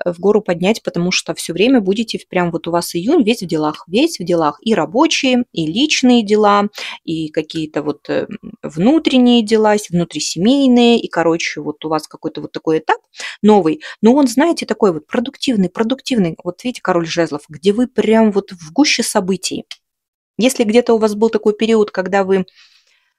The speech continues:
были больше, может быть, отдыхали, или период такого, знаете, какой-то был остановочки, то сейчас у вас какое-то вот большое количество закручивается различных событий,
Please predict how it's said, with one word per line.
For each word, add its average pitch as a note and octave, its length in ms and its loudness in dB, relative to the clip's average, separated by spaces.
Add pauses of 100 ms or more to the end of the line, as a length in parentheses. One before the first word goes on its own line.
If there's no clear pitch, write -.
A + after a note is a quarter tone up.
(120)
были G3+ 200 2
больше, F#3 600 2 (840)
может F#3+ 180 2
быть, - 140 -4
отдыхали, D#4 560 0 (160)
или F#3+ 160 -4
период F#3 360 -2
такого, D#3 260 -8
знаете, E3+ 340 -6
какой-то - 320 -16
был D3+ 160 -6
остановочки, D4 680 0 (220)
то G3 80 -4
сейчас E4+ 400 -2
у F#3 40 -6
вас - 280 -2 (220)
какое-то G3 440 -4
вот D#3+ 160 -6
большое E3+ 420 -2
количество E3+ 600 -6
закручивается E3+ 800 -4
различных F#3 720 -4
событий, C4+ 500 -6